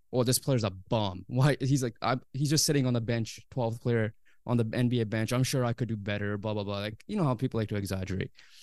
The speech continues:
This shows that, like, N B A players are ballers because I've just mentioned two names that were in the N B A that may deserve to go back in the N B A now. Saying guys like Devin, uh, Dennis Schroeder, Mo Wagner, um, like, they,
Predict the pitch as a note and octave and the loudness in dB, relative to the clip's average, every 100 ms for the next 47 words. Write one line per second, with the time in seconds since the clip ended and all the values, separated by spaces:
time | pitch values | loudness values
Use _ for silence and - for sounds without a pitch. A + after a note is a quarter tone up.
0 | - - _ _ - B2+ G#3+ - F#3 F#3 | -20 -20 _ _ 0 6 6 6 8 8
1 | E3 C#3+ C3 B2+ C#3 C3+ C3 B2 A2+ A2+ | 8 8 6 6 6 6 4 2 4 4
2 | D#3 B2 G#2+ A2+ A#2 A2+ G#2+ G#2+ A#2+ A2 | 4 4 2 2 2 2 0 -2 -2 -2
3 | A#2 B2+ A2+ A#2 A2 G#2+ A2 - E3+ D#3+ | -2 0 2 2 2 0 -2 2 2 4
4 | B2+ A2+ G#2+ G#2 G#2+ A2 A#2 B2+ B2 - | 2 0 0 -2 -2 -2 0 0 0 -2
5 | B2 A#2 E3+ - C3+ A2 A2 G#2+ A#2 G#2 | 0 2 0 0 -2 0 -4 -4 -4 -4
6 | G#2 G2 F#2+ F#2+ F#2+ G2+ C3+ - - - | -4 -4 -4 -4 -2 0 -2 -4 -18 0
7 | D3 C3+ C3 A#2+ A#2 G2+ A#2 A#2+ A2+ - | 8 8 8 4 2 -2 -2 0 0 -2
8 | A#2 G2+ F#2+ G#2+ G2+ - E3+ D3+ A#2 G#2 | 0 0 2 2 2 2 4 4 2 -2
9 | _ _ _ _ _ _ - D#3+ C#3+ C3+ | _ _ _ _ _ _ 0 6 8 6
10 | B2+ D3 D3+ C3+ A#2 F#2+ B2 - F#2 A2 | 4 2 0 -2 -2 -4 -12 -10 -2 0
11 | G#2 F2+ A2+ A#2+ D3 | 0 0 0 2 0